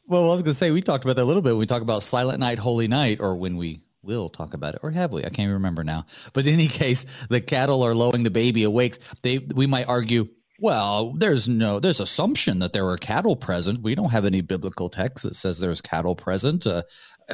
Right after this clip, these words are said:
well, yeah. So sometimes you just have to go with it. Don't, don't get too hung up on it. The third little line in this stanza is, "I love you, Lord Jesus. Look down from the sky, and then stay by my side till morning is nigh."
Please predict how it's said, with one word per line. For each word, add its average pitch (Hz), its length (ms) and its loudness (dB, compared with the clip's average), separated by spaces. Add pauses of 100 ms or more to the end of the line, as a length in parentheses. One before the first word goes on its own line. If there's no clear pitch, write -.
well, 127 400 0
yeah. 87 240 -2
So - 260 0
sometimes 180 540 2
you 120 80 2
just 135 160 2
have 120 220 -2
to 120 60 -2
go 113 280 2
with 98 180 0
it. 87 140 -6
Don't, 127 320 0 (200)
don't 131 220 2
get 131 200 0
too 127 180 4
hung 113 200 2
up 107 200 0
on 92 160 0
it. 87 100 -4 (720)
The 135 160 2
third 180 260 0
little 135 320 2
line 123 340 2
in 104 140 2
this 104 160 0
stanza 120 400 0
is, 95 240 0 (500)
"I 127 120 -2
love 131 360 2
you, 180 160 2
Lord 110 300 2
Jesus. 92 640 -4 (340)
Look 113 280 -2
down 131 340 2
from 135 260 0
the 135 100 0
sky, - 840 -4 (720)
and 101 140 -2
then 98 80 0
stay 104 240 0
by 98 220 0
my 92 180 0
side 87 400 -2
till 92 160 -6
morning 82 640 -6
is 85 300 -8
nigh." 78 420 -8